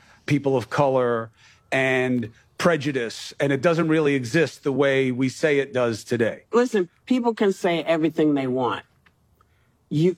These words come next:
Speaker 2: George Floyd happened, we all watched it, okay? There are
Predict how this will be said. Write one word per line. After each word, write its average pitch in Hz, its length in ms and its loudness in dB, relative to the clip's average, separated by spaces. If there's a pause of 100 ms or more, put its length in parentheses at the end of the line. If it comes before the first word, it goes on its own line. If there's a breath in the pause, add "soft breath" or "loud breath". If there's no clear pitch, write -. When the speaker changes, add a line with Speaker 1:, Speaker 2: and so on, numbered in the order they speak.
Speaker 2:
George 208 340 2
Floyd 185 400 0
happened, 151 420 -2
we 165 120 4
all 147 200 2
watched 135 440 -2
it, 87 140 -12 (840)
okay? 135 480 -4 (260 loud breath)
There 165 220 2
are 156 380 0